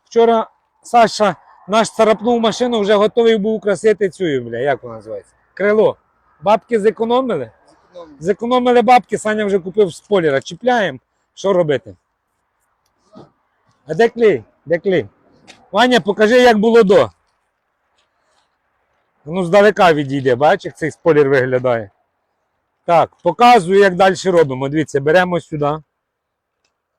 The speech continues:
Speaker 1: І проклеюємо. Раз, і погнали по кругу. Хороший такий скотч крепучий, бачу.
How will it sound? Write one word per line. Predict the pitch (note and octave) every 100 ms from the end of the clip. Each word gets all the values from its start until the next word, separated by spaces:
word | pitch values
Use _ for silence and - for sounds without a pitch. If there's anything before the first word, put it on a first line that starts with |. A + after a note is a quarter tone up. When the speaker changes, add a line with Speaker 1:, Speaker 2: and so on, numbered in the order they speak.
| _ _ _ _ _ _ _ _ _ _ _ _ _ _ -
Speaker 1:
І | C#3
проклеюємо. | D3 D3 D#3+ D3 B2 A2 G2 F#2+ _ _ _ _ _ _
Раз, | D3 F3+ F3+ -
і | D#3+
погнали | C#3 D3 C3+ C#3+ C3 A2+
по | G#2 A2+
кругу. | - B2+ G#2+ F#2+ _ _ _ _ _
Хороший | C#3 F3 G3
такий | D#3+ F3
скотч | D3+ - A3
крепучий, | - E3+ B2+ B2+ -
бачу. | A#2 A#2 -